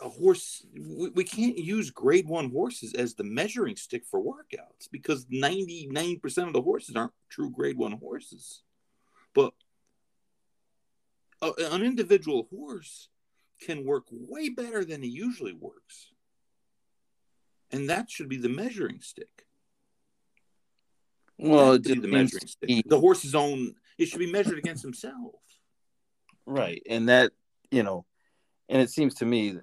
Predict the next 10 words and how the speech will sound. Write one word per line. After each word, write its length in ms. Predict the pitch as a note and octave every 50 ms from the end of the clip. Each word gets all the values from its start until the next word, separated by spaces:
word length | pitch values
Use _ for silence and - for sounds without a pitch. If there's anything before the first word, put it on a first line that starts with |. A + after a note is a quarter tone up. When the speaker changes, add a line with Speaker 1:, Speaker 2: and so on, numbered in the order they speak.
| - F2+ D#2
Speaker 2:
that's 320 | E2 A2+ A2 G#2+ - - -
only 280 | B2 A#2 A2 G#2 G2 F#2+
done 440 | F2+ F2 - G#2+ G2 F#2+ F#2+ F#2+ F2+
because 640 | F2 F#2 F2 - - F#2 F2 F2+ F2+ F2 - - - _ _ _ _ _ _ _ _ _ _ _ _ -
they 100 | G#2+ G#2
don't 160 | G2+ G2 G2
wanna 200 | F#2+ F#2 F2 E2+
piss 300 | - - - G#2 - -
somebody 380 | - G#2 F#2 F2+ F2+ F2+ F2+
off. 460 | F2 F2 - - - - - - -